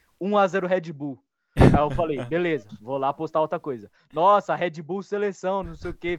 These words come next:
Speaker 1: fiquei, <laughs> é, elogiando. Gol do, <laughs> do Atlético. Aí eu, "Nossa, Atlético é maravilhoso." Assim, no final, o Red Bull quase empatou.
Speaker 2: Caraca.
Speaker 1: Eu quase ziquei, assim, umas quatro vezes no mesmo jogo,
Speaker 2: Nossa,
Speaker 1: mano.
Speaker 2: agora que eu vi aqui, o
Speaker 1: Maluco.
Speaker 2: segundo gol do Arthur foi aos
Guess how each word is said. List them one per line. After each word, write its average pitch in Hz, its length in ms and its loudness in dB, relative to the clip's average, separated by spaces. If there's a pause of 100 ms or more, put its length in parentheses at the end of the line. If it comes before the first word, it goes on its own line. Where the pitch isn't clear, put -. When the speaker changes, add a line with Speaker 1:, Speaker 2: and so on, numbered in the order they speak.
Speaker 1:
fiquei, 175 380 -6
<laughs> 160 460 -10
é, 151 220 0
elogiando. 156 540 -2 (440)
Gol 170 320 2
do, 175 160 -2
<laughs> - 420 -2
do 196 80 0
Atlético. 185 640 -4 (440)
Aí 196 280 4
eu, 233 180 2 (200)
"Nossa, 226 440 0
Atlético 214 420 -4
é 226 40 -6
maravilhoso." 226 540 -4
Assim, 196 180 -8 (240)
no 190 160 -8
final, 190 680 -2
o 139 120 -8
Red 180 260 -4
Bull 190 220 -10
quase 202 440 0
empatou. 165 640 -10 (260)
Speaker 2:
Caraca. 117 460 2
Speaker 1:
Eu 170 80 -6
quase 208 320 -4
ziquei, 220 420 -6
assim, 214 180 -6
umas 196 220 -8
quatro 220 340 -2
vezes 208 200 -6
no 202 60 -8
mesmo 226 200 -6
jogo, 202 320 -2
Speaker 2:
Nossa, 139 140 -4
Speaker 1:
mano. 113 160 -6
Speaker 2:
agora 113 200 -2
que - 80 -12
eu 165 60 -6
vi 151 60 -6
aqui, 143 200 -10
o 135 40 -10
Speaker 1:
Maluco. 127 200 -14
Speaker 2:
segundo 147 320 -10
gol 147 160 -8
do 143 120 -4
Arthur 127 240 -6
foi 160 280 -10
aos - 540 -10